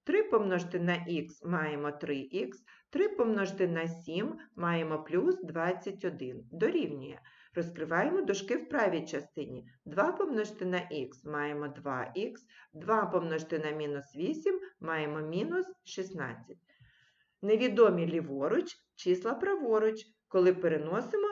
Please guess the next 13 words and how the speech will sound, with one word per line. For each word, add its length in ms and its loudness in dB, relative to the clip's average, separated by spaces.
міняємо 520 0
знак 420 -2
на 180 -2
протилежний. 880 -2
Отже, 480 0
в 80 -8
лівій 360 -2
частині 520 2
збираємо 540 4
невідомі. 680 0
Три 180 2
х. 60 -14
Далі, 440 2